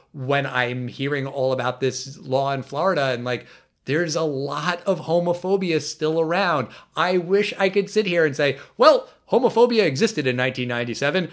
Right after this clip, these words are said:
but it went away in two thousand and three, so this movie doesn't stand the test of time."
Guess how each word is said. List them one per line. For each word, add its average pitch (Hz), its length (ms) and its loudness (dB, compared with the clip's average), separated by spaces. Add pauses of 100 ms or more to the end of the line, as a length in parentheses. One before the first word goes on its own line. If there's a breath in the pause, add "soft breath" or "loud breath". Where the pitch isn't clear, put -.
(100)
but 120 100 0
it 113 140 -4
went 196 180 6
away 190 480 4
in 120 400 -2 (100)
two 214 160 0
thousand 180 360 2
and 156 120 -4
three, 147 300 2
so 120 220 2
this 143 200 0
movie 156 220 -2
doesn't 131 420 0
stand 117 300 0
the 110 60 -6
test - 260 -4
of 107 100 -14
time." 98 260 -10